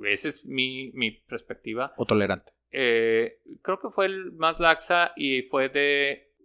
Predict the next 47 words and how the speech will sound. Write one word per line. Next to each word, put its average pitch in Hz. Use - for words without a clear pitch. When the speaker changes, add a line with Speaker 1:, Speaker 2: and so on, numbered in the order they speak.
Speaker 1:
"No 143
le 147
llames 139
la 139
atención 131
por 131
esto, 151
no 135
le 131
llames 127
la 123
atención 120
por 123
lo 143
otro". 147
Y, 175
y 170
a 175
lo 175
mejor 190
sí, 220
el 135
"no 151
le 180
llames 185
la 180
atención 151
por 160
esto" 160
eran 156
las 127
formas 151
en 175
que 147
lo 127
hacías, 147
pero 135
no 131
quería -
decir 151
que 160
lo 120
dejaras 127
de 113
hacer. -
Entonces, 127
hubo, 165